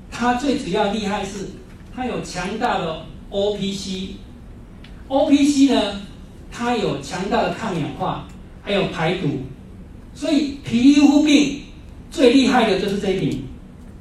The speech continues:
皮肤病，啊，最厉害就是这一瓶保维士。有一次我去台北演讲，有一个异位性皮肤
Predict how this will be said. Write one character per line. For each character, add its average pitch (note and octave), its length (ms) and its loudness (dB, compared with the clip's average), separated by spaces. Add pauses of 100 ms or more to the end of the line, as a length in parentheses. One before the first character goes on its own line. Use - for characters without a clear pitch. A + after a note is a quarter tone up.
(600)
皮 D#3 120 0
肤 E3+ 80 6
病， F3+ 340 2 (1080)
啊， C#3 280 -8 (380)
最 F#3 140 -4
厉 E3 120 -2
害 D#3+ 120 2
就 D#3 100 -4
是 D#3 120 -2
这 D3 140 -4
一 D3 40 -4
瓶 C#3 180 -2
保 C3 200 -12
维 - 60 -12
士。 C3+ 280 -12 (840)
有 G3+ 140 4
一 B3+ 40 6
次 - 100 2
我 A#3 120 4
去 B3+ 60 4
台 A#3+ 160 4
北 F#3+ 200 0
演 A3+ 120 0
讲， - 160 -2 (840)
有 F3+ 120 -4
一 A#3+ 80 0
个 A#3 100 2
异 C4 200 0
位 A#3+ 100 4
性 - 200 -2
皮 G3+ 120 -4
肤 A3+ 160 0